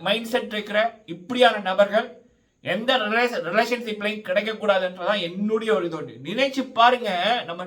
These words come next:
டி வில பார்க்கக்கூடிய நமக்கு மண்டை வெடிக்குது. அஹ், சாண்ட்ரா, வி ஜே பார்வதி போன்ற நபர்களை டி வில பார்க்கக்கூடிய நமக்கு மண்டை வெடிக்குதுன்னா கூட இருக்கிறவங்களுக்கு எப்படி இருக்கும்?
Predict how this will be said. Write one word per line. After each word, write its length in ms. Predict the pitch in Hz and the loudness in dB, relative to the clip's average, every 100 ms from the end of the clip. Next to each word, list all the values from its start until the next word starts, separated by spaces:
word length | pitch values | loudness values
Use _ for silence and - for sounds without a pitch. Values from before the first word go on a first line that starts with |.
| 180 | -8
டி 320 | 240 285 294 | -4 -4 -2
வில 40 | 285 | -2
பார்க்கக்கூடிய 720 | 262 240 240 240 220 247 247 | 0 4 4 4 0 2 2
நமக்கு 300 | 208 208 180 | 0 -6 -4
மண்டை 340 | 180 214 214 | -4 0 -2
வெடிக்குது. 580 | 196 185 175 165 160 143 - - _ _ | -2 -8 -8 -8 -6 -6 -10 -20 _ _
அஹ், 160 | 165 202 | -4 -2
சாண்ட்ரா, 400 | 202 196 196 196 | 0 -2 0 0
வி 120 | 175 185 | 0 -2
ஜே 160 | 208 | -4
பார்வதி 380 | 214 190 185 175 | 0 0 0 -4
போன்ற 260 | 175 175 175 | -8 -8 -6
நபர்களை 400 | 175 190 185 156 156 202 - - _ _ | -2 -2 -2 -4 -4 -6 -10 -20 _ _
டி 180 | 254 285 | -4 -2
வில 120 | 302 | 2
பார்க்கக்கூடிய 640 | 294 269 247 240 247 247 | 2 4 2 2 0 0
நமக்கு 300 | 233 196 185 | 0 -2 -6
மண்டை 300 | 170 180 214 | -4 -2 0
வெடிக்குதுன்னா 920 | 208 185 175 170 156 139 139 196 254 - _ _ _ _ _ _ _ _ _ _ _ _ _ - | -2 -4 -8 -10 -8 -4 0 2 0 -6 _ _ _ _ _ _ _ _ _ _ _ _ _ -4
கூட 300 | 262 262 247 | 4 6 6
இருக்கிறவங்களுக்கு 440 | - 233 220 208 | 4 -2 -2 -2
எப்படி 260 | 180 165 165 | -2 -2 -2
இருக்கும்? 420 | 143 160 151 | -2 -2 -2